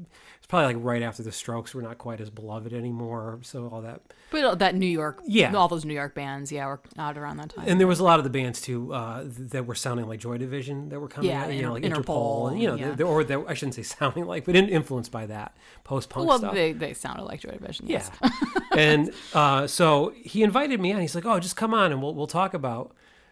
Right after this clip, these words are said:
Speaker 1: music, uh, and I'd never been on the radio before, so I thought it would be fun. And so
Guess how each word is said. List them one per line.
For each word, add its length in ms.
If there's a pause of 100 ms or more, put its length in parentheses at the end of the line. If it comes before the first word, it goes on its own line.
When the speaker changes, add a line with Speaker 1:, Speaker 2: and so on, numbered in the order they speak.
(200)
Speaker 1:
music, 640 (140)
uh, 360
and 140
I'd 160
never 220
been 160
on 160
the 80
radio 500 (200)
before, 440
so 160
I 80
thought 200
it 20
would 120
be 60
fun. 400 (500)
And 240
so 420